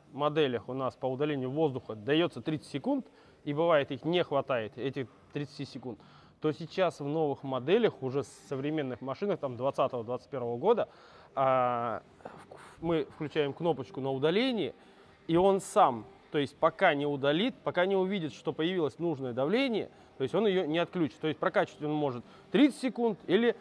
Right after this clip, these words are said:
минуту, две, то есть пока не удалит весь воздух, и сам отключается уже.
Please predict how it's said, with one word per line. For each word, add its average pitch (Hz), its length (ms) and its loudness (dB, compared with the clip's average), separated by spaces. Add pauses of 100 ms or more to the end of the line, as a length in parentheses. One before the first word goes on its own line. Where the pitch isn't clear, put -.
(140)
минуту, 151 480 0
две, 135 460 0 (180)
то 131 60 -6
есть 120 160 -6
пока 196 460 2
не 135 100 -6
удалит 156 300 -4
весь 147 160 -6
воздух, 120 300 -6
и 131 60 -8
сам 196 200 0
отключается 135 560 -6
уже. 92 80 -16